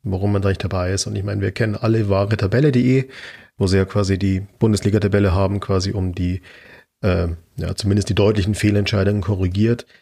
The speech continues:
Würde es nach wahre Tabelle gehen, das heißt, ähm, Fehlentscheidungen rausgerechnet, hätte der B V B in dieser Saison zwei Punkte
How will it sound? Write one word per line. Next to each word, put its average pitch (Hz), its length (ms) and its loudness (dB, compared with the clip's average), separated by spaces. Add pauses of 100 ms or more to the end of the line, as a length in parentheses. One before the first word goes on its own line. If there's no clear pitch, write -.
(240)
Würde 101 440 2
es 101 80 -2
nach 92 180 0
wahre 95 300 2
Tabelle 101 400 0
gehen, 101 320 0
das 92 160 -4
heißt, - 500 -6
ähm, 90 460 -6 (1500)
Fehlentscheidungen 92 720 2
rausgerechnet, 95 720 -2 (500)
hätte 98 240 0
der 104 100 2
B 95 200 2
V 95 200 -2
B 101 340 2 (260)
in 92 180 0
dieser 90 240 2
Saison 90 480 -2 (460)
zwei 92 280 0
Punkte 95 540 -2